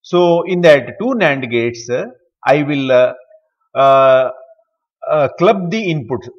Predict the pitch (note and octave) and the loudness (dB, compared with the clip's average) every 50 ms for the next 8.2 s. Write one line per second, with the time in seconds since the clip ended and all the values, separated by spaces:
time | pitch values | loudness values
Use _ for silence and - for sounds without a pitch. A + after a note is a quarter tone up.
0 | _ _ - E3+ E3+ E3 D3+ C#3 D#3+ D3+ D#3 F#3+ E3 C#3+ D#3+ D3 C3+ D3+ - - | _ _ -2 0 2 2 2 0 -2 0 0 -2 -2 -2 -2 -2 -2 -4 -2 -2
1 | A#3 G#3+ - G3 E3 C#3+ C3+ C3+ C3 A#2 A#2+ A#2+ A2+ A2+ A#2 A#2 B2+ E3+ A3+ D4 | -4 -4 -2 -2 -2 -2 -2 -4 -6 -6 -4 -4 -4 -6 -6 -6 -6 -6 -6 -8
2 | - _ _ _ _ _ - A#2+ B2+ C3+ C3+ C3+ C3 - D3+ D#3 D#3 D3 C#3+ C#3 | -12 _ _ _ _ _ -4 -2 -2 -2 -2 -6 -8 -6 0 0 0 0 0 -2
3 | D3 F3+ G3+ A3 A#3 G3 - - C3 B2 A#2+ C3+ D#3+ F3 E3 D3+ C3+ B2+ A2 A#2 | -2 -2 -2 -4 -8 -12 -16 -18 -14 -8 -4 -4 -4 -4 -4 -6 -10 -10 -10 -10
4 | A#2 A2+ G#2+ - - F#3+ F3 D3 C#3 C3+ C3 C3 C3 B2+ C3+ C3+ C#3 - - C#3+ | -10 -10 -12 -8 -8 -6 -4 -2 -2 -2 -2 -4 -2 0 0 0 2 0 -2 -2
5 | C#3 C3+ C3+ - D3+ D#3 E3 D#3+ D#3 D3 D3 C#3+ C#3 B2 C3+ C3+ C3+ A#2+ C#3+ C3 | -4 -6 -2 0 0 0 2 0 -4 -6 -6 -10 -10 -12 -10 -10 -10 -12 -12 -12
6 | A2 C#3 C3 A#2+ B2 C#3+ F3+ - - - - C3+ B2+ B2+ C3 B2+ B2+ B2 - C#3+ | -8 -6 -4 -4 -4 -4 -8 -12 -12 -8 -8 -6 -6 -6 -10 -12 -14 -8 -8 -8
7 | C3+ B2 - D#3 D#3 E3+ G#3+ A3+ G3+ E3 C#3 C3 C3+ B2+ A#2 B2+ C3 C#3 - - | -8 -6 -8 -10 -8 -6 -8 -6 -4 -4 -4 -4 -6 -8 -6 -6 -6 -6 -6 -8
8 | B2+ B2+ B2+ | -8 -8 -8